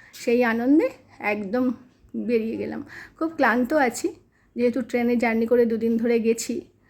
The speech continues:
ক্লান্ত লাগছে, কিন্তু বাড়িতে একটা মুহূর্ত সময় নষ্ট করা মানে সেটা নষ্টই হয়ে যাওয়া, মাত্র হাতে গোনা কটা দিনের জন্য বাড়ি যাওয়া। তাই ভেবেছি একটার সময়ও যেন নষ্ট না হয়, প্রত্যেকটা সময়,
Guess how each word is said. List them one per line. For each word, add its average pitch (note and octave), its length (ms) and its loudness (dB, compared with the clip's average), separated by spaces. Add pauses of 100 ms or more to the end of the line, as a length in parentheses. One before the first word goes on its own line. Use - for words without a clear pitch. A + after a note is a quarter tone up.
(260)
ক্লান্ত A3 340 -2
লাগছে, C4 380 0
কিন্তু B3 280 0
বাড়িতে A3+ 340 0
একটা A#3 280 -4
মুহূর্ত A#3+ 380 0
সময় A3+ 340 -4
নষ্ট G#3+ 340 -6
করা C#4+ 260 0
মানে B3+ 220 -2
সেটা A#3+ 240 -2
নষ্টই A3+ 520 -2
হয়ে A3 180 -4
যাওয়া, G#3 240 -6 (140)
মাত্র C4+ 340 -2
হাতে A#3 380 -2
গোনা A3 280 -2
কটা G#3 240 -2
দিনের G#3+ 320 -4
জন্য B3 280 0 (420)
বাড়ি A3+ 340 2
যাওয়া। F#3+ 260 -4 (1000)
তাই A#3 160 4
ভেবেছি C#4 360 0 (280)
একটার A#3 300 -4
সময়ও B3+ 460 -2
যেন B3 200 2
নষ্ট A3+ 360 -4
না A3+ 180 -2
হয়, A3 160 -4
প্রত্যেকটা B3+ 520 -6
সময়, A3+ 360 -4